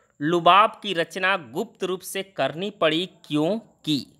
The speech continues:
क्यों करनी पड़ी? क्योंकि, तो इसका आंसर होगा सी, औरंगजेब इतिहास लेखन के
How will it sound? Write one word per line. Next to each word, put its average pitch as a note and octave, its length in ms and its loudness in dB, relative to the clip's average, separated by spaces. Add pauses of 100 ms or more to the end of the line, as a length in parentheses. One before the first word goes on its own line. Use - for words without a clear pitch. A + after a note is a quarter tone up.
(640)
क्यों A3 140 4
करनी A3 300 4
पड़ी? A3 320 2 (800)
क्योंकि, G#3 460 -2 (640)
तो D#3 60 -12
इसका D#3 200 -8
आंसर D#3+ 300 -2
होगा F3 280 4
सी, A3+ 640 -8 (600)
औरंगजेब G3 580 4
इतिहास E3 680 -2
लेखन D#3 380 -8
के F#3 260 -2